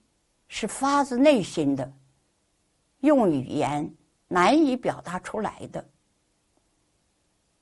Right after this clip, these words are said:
首先，我感恩阿难尊者的请法，他请出了这部解决众生生死问题的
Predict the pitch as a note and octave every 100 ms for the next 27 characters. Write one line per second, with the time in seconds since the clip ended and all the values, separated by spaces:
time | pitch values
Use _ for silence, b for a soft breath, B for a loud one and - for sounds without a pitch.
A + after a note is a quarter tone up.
0 | _ _ _ _ _ - - F3+ D#3 G#3
1 | F3+ F3+ - _ _ _ _ _ _ G#3+
2 | C4+ C4+ G#3 D#3+ G3+ F4 G4 D4 C#4 B3+
3 | A#3 A#3 A3+ A3 G3 D3 E3 - E3 F#3+
4 | F#3+ E3 - _ _ _ _ _ _ _
5 | _ - G4+ A4 - - G#3 D#3+ E3 C4
6 | D#4 G4 G4 F#4 C#4 A#3+ G3+ F#3+ F3+ E3+
7 | G#3 B3 B3+ G#4+ D#4+ - B3 A3+ - D4+
8 | C4+ D#3+ E3+ D4 A3+ - E3 E3